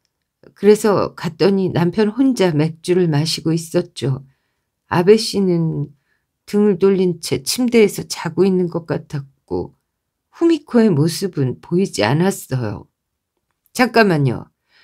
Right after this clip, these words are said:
부인이 방으로 갔을 때 아베 사치오 씨는 침대에 누워 있었다는 겁니까?"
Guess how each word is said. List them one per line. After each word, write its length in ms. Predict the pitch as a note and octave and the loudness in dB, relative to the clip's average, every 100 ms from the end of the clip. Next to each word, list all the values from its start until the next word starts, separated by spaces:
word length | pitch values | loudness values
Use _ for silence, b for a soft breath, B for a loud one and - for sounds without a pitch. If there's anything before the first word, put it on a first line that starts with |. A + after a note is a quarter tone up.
| _ - | _ 2
부인이 380 | A#3 C4 C#4 | 4 6 4
방으로 380 | - E3+ G3 G#3 | 2 0 2 0
갔을 340 | G3 G3 G3+ G#3 | 0 -2 -4 -2
때 160 | A#3 - | 0 2
아베 260 | D#3+ F#3 | 2 2
사치오 400 | F#3 E3+ E3 E3+ | -2 -4 -4 -4
씨는 420 | E3 E3 A3+ A#3 | -4 -4 -4 -4
침대에 520 | - - A#3+ E3 F3+ G#3 | -6 0 2 4 4 6
누워 200 | F#3 F#3+ | 6 6
있었다는 520 | F3+ C#3 C3+ A#2+ A#2+ | 4 -4 -4 -4 -4
겁니까?" 500 | - G#2+ - D#3 | -6 -8 -4 -4